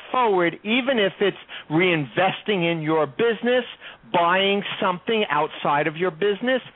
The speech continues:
or, um, uh, donating or being involved in charitable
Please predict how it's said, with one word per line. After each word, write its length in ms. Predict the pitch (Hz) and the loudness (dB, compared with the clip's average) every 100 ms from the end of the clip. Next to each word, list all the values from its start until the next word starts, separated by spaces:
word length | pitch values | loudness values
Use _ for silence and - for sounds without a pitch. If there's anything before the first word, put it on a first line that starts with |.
| - - - | -18 -20 -2
or, 600 | 190 180 170 170 170 - | 2 4 4 4 2 2
um, 440 | 156 156 151 147 - | 2 2 0 -4 -4
uh, 100 | 151 160 143 | -4 -2 -2
donating 560 | 180 170 175 170 170 165 | 0 2 2 0 0 -2
or 200 | 156 147 | -2 -2
being 180 | 160 151 | 0 0
involved 440 | 143 151 139 135 | 0 0 0 0
in 100 | 139 - - | -4 -4 -2
charitable 480 | 135 127 117 123 | 2 2 0 -4